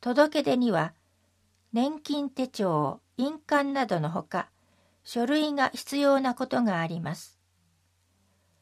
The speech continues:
問い合わせ先、市民サービス部、戸籍、住基担当。電話、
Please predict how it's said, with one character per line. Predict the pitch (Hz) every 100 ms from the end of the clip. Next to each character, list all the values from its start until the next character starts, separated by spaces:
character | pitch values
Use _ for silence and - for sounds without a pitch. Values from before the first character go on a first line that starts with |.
| _ _ _ -
問 | 247 285
い | 302
合 | 254
わ | 254
せ | 247
先、 | 226 220 214 208 - _ _ _ _ _ -
市 | - 240
民 | 277 320 302
サ | - 294 285
ー |
ビ | 269
ス | 262 254
部、 | 214 156 208 _ _ _ _ -
戸 | 214
籍、 | - 254 247 233 226 - _ _ -
住 | 233 311 262
基 | - 170 160 -
担 | 190 202
当。 | 208 170 165 151 139 - _ _ _ _ _ _ _ _ _ _ 233
電 | 233 240 226
話、 | 202 196